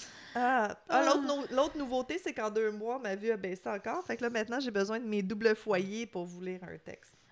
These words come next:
Speaker 2: Ah, bon.
Speaker 1: Simonac.
Speaker 2: Bon.
Speaker 1: C'est pas grave. OK, vas-y,
Speaker 2: Fait que,
Speaker 1: Jenny.
Speaker 2: moi, je vous fais le cas de Amy Nicole Hardwick, euh, qui est une écrivaine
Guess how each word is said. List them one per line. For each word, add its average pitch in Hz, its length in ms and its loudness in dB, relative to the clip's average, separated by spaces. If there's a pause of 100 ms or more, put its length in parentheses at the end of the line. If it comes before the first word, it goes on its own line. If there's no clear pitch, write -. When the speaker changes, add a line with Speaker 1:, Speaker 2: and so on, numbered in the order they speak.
(120)
Speaker 2:
Ah, 196 960 4
bon. 165 260 -2 (220)
Speaker 1:
Simonac. - 640 -2
Speaker 2:
Bon. 165 420 -4
Speaker 1:
C'est - 100 -14
pas 254 120 4
grave. 226 160 6 (380)
OK, 311 300 8 (200)
vas-y, 330 160 12 (140)
Speaker 2:
Fait 330 40 2
que, 294 80 -8
Speaker 1:
Jenny. 330 320 10 (120)
Speaker 2:
moi, 311 160 4 (180)
je 339 60 2
vous 269 80 2
fais 339 540 0 (180)
le 247 200 6
cas 392 360 0
de 240 160 2 (160)
Amy 359 440 2 (280)
Nicole 320 760 4
Hardwick, 202 800 4 (540)
euh, 202 240 6
qui 247 180 2
est - 160 0
une 254 240 6
écrivaine 330 640 2